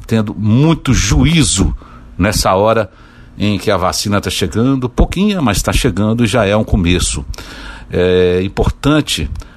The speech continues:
é, esta consciência, saber sobre tudo isso, para que nesse finalzinho de potencialmente o que seria um carnaval, as pessoas se cuidem, você se cuide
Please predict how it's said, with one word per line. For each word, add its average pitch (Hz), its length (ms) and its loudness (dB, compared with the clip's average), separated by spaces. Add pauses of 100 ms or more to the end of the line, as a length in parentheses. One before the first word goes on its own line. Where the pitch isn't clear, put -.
(140)
é, 82 440 -2
esta - 340 -2 (280)
consciência, 107 960 0 (320)
saber 92 420 -2 (300)
sobre 98 380 -2
tudo 95 340 0
isso, 101 360 -2 (440)
para 104 220 2
que - 140 -10
nesse 101 300 -4
finalzinho 107 760 0
de 80 500 -8 (480)
potencialmente 110 920 0
o 92 40 -10
que - 100 -8
seria 98 280 -2
um 92 60 -4
carnaval, 87 640 -2 (480)
as 117 140 -4
pessoas 101 500 0 (280)
se - 220 -6
cuidem, 85 500 -2 (580)
você 92 460 -2 (260)
se - 240 -6
cuide 80 560 -2